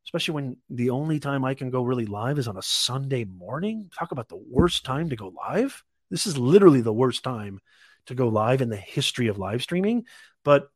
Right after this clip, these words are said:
and this is gonna, actually, I'm glad this is gonna segue into my first tip and something that I think is absolutely paramount to you being successful in starting a YouTube channel in twenty twenty-three.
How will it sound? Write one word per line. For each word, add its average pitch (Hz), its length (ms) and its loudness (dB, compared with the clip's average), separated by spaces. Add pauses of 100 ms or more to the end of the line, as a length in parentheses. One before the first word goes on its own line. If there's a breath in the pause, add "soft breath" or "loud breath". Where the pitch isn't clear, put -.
(120)
and 131 120 0
this 151 160 4
is 180 80 0
gonna, 196 180 4
actually, 156 300 4
I'm 127 60 -2
glad 131 280 8
this 120 140 -2
is 139 60 -4
gonna 139 140 0
segue 139 480 2
into 117 180 0
my 110 120 -2
first - 340 -4
tip 165 300 0 (960 soft breath)
and 113 380 -4 (400)
something 135 340 -4
that 120 100 0
I 120 60 2
think 113 180 -4
is 110 160 -8
absolutely 127 440 -4
paramount 139 540 -2
to 113 40 -8
you 117 140 -4
being 117 180 -2
successful 110 760 -4
in 117 120 -8
starting 110 320 -2
a - 20 0
YouTube 123 360 -2
channel 101 340 -4
in 98 60 -10
twenty 110 260 -6
twenty-three. 110 640 -6